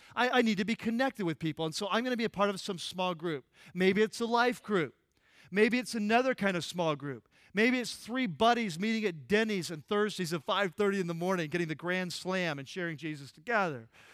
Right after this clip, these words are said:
You know, it can take a lot of different forms, but it says, "I'm gonna connect, and I'm gonna be with people that challenge me to grow."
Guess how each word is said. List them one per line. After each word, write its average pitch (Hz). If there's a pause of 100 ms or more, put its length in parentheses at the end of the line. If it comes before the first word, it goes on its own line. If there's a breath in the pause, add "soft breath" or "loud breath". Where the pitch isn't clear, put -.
(500 loud breath)
You 214
know, 233
it 214
can 214
take 254
a 233
lot 240
of 254
different 214
forms, 240
but 220
it 202
says, 208
"I'm 247
gonna 277
connect, 220 (400)
and 180
I'm 208
gonna 214
be 185
with 202
people 208
that 170
challenge 175
me 165
to 151
grow." 147